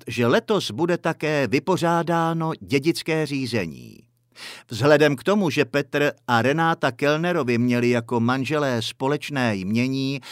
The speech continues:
přechází polovina Kellnerova podílu ve skupině P P F, jenž činil devadesát osm celých devadesát tři procenta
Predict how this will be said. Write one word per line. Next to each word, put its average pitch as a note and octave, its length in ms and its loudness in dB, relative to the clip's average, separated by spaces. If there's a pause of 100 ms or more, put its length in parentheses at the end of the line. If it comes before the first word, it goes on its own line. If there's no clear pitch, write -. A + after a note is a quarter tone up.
(160)
přechází G3 760 2 (120)
polovina G3 600 4
Kellnerova F#3+ 720 2
podílu D#3+ 760 0
ve C3+ 180 -2
skupině C#3+ 520 -4
P B2+ 280 0
P G2 340 -4
F, D#3+ 240 -2 (640)
jenž E3 600 2
činil A3 500 2 (100)
devadesát G#3 800 0
osm E3 460 -2
celých E3+ 400 -4
devadesát F3 800 -2
tři - 220 -2
procenta C3 720 0